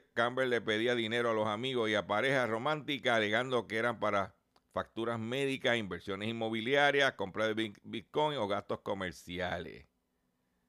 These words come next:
¿Eh? En cambio, le di-, eh, Campbell depositó el dinero en su propia cuenta bancaria y pagó un B M W, un Mercedes-Benz,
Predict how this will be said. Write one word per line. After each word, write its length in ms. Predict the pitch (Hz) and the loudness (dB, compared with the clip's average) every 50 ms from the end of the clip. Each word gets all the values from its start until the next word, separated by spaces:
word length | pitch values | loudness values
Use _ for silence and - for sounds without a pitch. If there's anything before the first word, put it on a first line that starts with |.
| _ _ _ _ _ _ _ _ _ _ _ _ _ _ _ _ _ _ _ _ _ | _ _ _ _ _ _ _ _ _ _ _ _ _ _ _ _ _ _ _ _ _
¿Eh? 320 | - 117 151 180 208 320 202 - - _ _ _ _ _ _ _ _ _ _ _ _ _ _ _ _ _ _ _ _ _ _ _ _ _ _ _ _ _ _ _ _ _ _ _ _ _ _ _ _ _ _ _ _ _ _ _ _ _ _ _ _ _ _ _ _ _ _ _ _ _ _ _ _ _ _ _ _ _ _ _ _ _ _ _ _ _ _ _ _ _ _ _ _ _ - | 0 2 4 4 4 2 0 -6 -16 _ _ _ _ _ _ _ _ _ _ _ _ _ _ _ _ _ _ _ _ _ _ _ _ _ _ _ _ _ _ _ _ _ _ _ _ _ _ _ _ _ _ _ _ _ _ _ _ _ _ _ _ _ _ _ _ _ _ _ _ _ _ _ _ _ _ _ _ _ _ _ _ _ _ _ _ _ _ _ _ _ _ _ _ _ -4
En 120 | 104 104 | -4 -4
cambio, 420 | 87 - 127 127 135 139 143 139 135 | 0 4 4 4 4 6 4 6 6
le 100 | 127 117 | 6 6
di-, 120 | 113 110 | 6 6
eh, 400 | 123 - - 107 107 107 104 - - | 4 4 4 4 4 4 4 4 6
Campbell 360 | 131 127 143 143 135 131 117 | 6 6 6 6 4 2 4
depositó 500 | 110 110 92 101 101 90 101 85 92 117 | 2 0 0 0 -4 -2 -2 0 0 0
el 80 | 123 | 2
dinero 320 | 117 123 117 123 127 127 127 | 2 0 0 0 0 0 0
en 60 | 120 | -2
su 180 | 107 110 92 78 | -4 -4 -4 -2
propia 340 | 110 117 107 120 117 107 | -2 0 2 2 0 2
cuenta 360 | - 131 147 147 135 107 131 123 | 2 2 0 0 2 2 4 4
bancaria 420 | 123 123 123 - 160 160 160 156 | 4 2 2 2 4 4 4 4
y 60 | 127 | 2
pagó 260 | 98 104 101 92 104 | 2 2 2 2 2
un 80 | 113 120 | 0 2
B 100 | 110 110 | 2 2
M 160 | 110 110 113 | 2 2 2
W, 360 | 107 110 110 107 113 131 151 | 2 2 2 2 4 4 6
un 260 | 165 185 208 185 123 113 | 6 4 4 2 2 0
Mercedes-Benz, 800 | 104 95 - 117 110 110 120 120 120 143 196 220 226 196 151 | -2 -2 0 0 0 2 2 0 0 0 -2 -2 -4 -6 -10